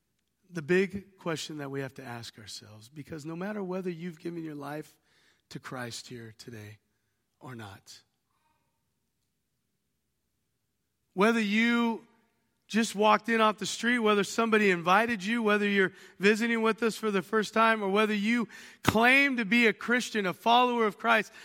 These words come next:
a disciple of Christ, either way, this question begs the answer. It has to be answered, because in order for us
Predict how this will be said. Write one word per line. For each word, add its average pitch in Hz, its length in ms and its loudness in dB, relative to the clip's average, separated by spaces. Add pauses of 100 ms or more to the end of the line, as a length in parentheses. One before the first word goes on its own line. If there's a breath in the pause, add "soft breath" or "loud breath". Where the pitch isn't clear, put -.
(160 loud breath)
a 190 80 0
disciple 240 580 0
of 208 140 -2
Christ, 220 420 0
either 302 500 6
way, 233 460 6 (340 loud breath)
this 247 280 4
question 262 560 2
begs 220 560 4 (260 loud breath)
the 220 240 6
answer. 240 420 2
It 175 80 -4
has 294 380 2
to 240 120 -4
be 208 200 4
answered, 240 440 2 (300 loud breath)
because 233 380 4
in 220 160 2
order 294 380 2
for 254 220 0
us 269 420 4